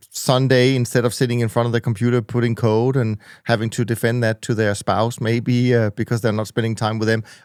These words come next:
All of that stuff you have to take into consideration. So this is why I've often been an advocate of actually using our great colleagues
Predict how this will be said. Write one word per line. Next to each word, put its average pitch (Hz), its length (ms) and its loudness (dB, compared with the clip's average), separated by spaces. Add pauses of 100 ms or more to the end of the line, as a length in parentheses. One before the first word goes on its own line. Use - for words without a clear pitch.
(140)
All 190 280 6
of 170 80 0
that 117 240 0
stuff - 540 -4 (360)
you 123 180 2
have 127 200 2
to - 100 -8
take 113 240 -2
into 113 200 -4
consideration. 117 840 -2 (320)
So - 160 0
this 190 220 0
is 208 160 -4
why 139 220 2 (100)
I've 110 180 0 (160)
often 127 460 0
been 98 460 -2
an 110 180 -2 (120)
advocate 110 580 -2 (100)
of 98 220 0
actually 110 400 -4
using 104 640 -2 (1120)
our 117 200 6
great 147 380 0
colleagues 113 840 -2